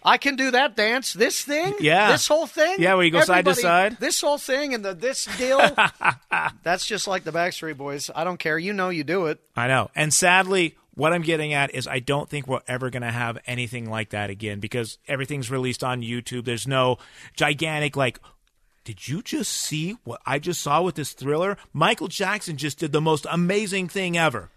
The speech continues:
Speaker 2: I don't know if we'll see that again.
Speaker 1: John Landis. That's who I'm looking for.
Speaker 2: He directed Thriller.
Speaker 1: He was the, uh,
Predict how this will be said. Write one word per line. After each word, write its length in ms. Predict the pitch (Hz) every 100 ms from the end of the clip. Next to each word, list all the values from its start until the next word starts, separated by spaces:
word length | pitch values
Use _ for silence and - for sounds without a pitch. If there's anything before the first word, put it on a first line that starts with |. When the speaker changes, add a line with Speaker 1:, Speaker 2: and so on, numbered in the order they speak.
| _ -
Speaker 2:
I 60 |
don't 80 | 190
know 60 | 220
if 80 |
we'll 80 | 208
see 160 | 190 196
that 160 | 131
again. 240 | 113 95 90 127
Speaker 1:
John 400 | 185 202 220 175
Landis. 680 | 180 190 156 107 - -
That's 220 | - 175 -
who 140 | 175
I'm 180 | 143 113
looking 260 | 101 104
for. 360 | 92 110 82 - -
Speaker 2:
He 220 | 147 185
directed 380 | 202 196 190 175
Thriller. 420 | 180 170 98 85
Speaker 1:
He 220 | _ 135 139
was 300 | 143 127 113
the, 320 | 135 131 123
uh, 360 | 127 127 127